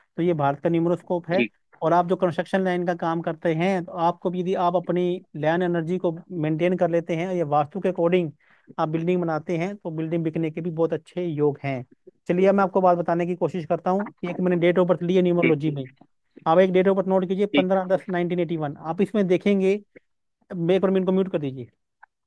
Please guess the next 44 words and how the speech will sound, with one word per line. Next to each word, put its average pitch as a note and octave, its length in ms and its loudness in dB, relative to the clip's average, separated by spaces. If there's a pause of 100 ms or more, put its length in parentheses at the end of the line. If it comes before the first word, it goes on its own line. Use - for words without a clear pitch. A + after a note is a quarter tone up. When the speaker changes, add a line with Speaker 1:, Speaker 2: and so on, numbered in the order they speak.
(800)
Speaker 1:
आप F#3 240 4
इनको F3+ 220 0
देखेंगे F#3 520 0
कि G3+ 180 -6
इस F3+ 80 -4
date F3+ 200 2
of F3 80 2
birth F3 140 -2
में F#3 100 -2
पन्द्रह F3+ 340 -2
दस F3 200 -2
उन्नीस F3 220 -4
सौ F#3+ 60 -4
इक्यासी F3 320 -2
नहीं E3+ 300 0
है, G3 160 -2 (400)
पन्द्रह F#3 200 4
दस F3+ 180 -6
उन्नीस F#3+ 160 -2
सौ F#3+ 60 0
इक्यासी F3 360 -4
में F#3+ 140 -2
कि G#3 140 -6
चार F#3+ 320 2
नंबर G3 260 2
मिसिंग F#3 280 -2
हो D3 80 -4
गए। B2+ 160 -4
कितने - 680 -6
नंबर G3 200 2
मिसिंग G3+ 240 -2
हो G3+ 80 0
गए? G#3+ 140 -4 (360)
सात F3+ 300 6
तीन G3+ 220 -4 (120)
चार E3 260 0
दो। C#3 320 -2 (460)
आपको G3 420 6
अभी A3 200 4
तक G3+ 160 2
ये G#3+ 140 2
बताया F#3 260 0
जाता F3 260 -2
है G3 240 -6